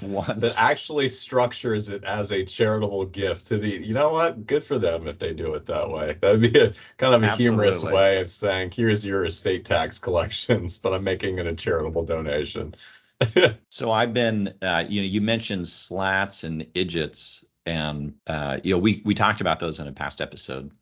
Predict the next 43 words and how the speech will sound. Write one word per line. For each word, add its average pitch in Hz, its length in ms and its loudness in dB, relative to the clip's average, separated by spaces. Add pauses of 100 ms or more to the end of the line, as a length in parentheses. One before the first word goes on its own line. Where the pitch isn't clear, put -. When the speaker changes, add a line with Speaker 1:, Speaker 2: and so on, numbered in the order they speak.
Speaker 1:
Little 73 120 -12
shout 67 300 -6
out 62 120 -6
here 65 180 -10
for - 120 -18
people 71 240 -12
to 69 80 -8
go 65 100 -8
listen 67 280 -8
to 65 100 -8
your 67 100 -6
past 65 320 -6
episodes. 67 480 -4
But - 340 -2 (140)
I 107 80 2
think 165 300 2
sometimes 110 600 2
people 98 280 -6
forget 87 400 -4
that - 140 -10
once 95 320 -2
you 87 80 -4
set - 260 0
'em 73 140 -4
up, 90 260 -2
then 78 180 -4
you 76 140 -4
kinda 78 260 -4
have 76 180 -6
to 73 60 -10
nurture 78 440 -8
and 65 180 -10
feed 78 320 -6
them. 58 240 -10 (400)
And, 67 580 -6 (140)
well, 71 200 -2
if - 120 -8
you're 69 100 0
really 71 180 0
being 69 180 -4
strategic, - 580 -2
you 73 80 -6
gotta, 65 240 0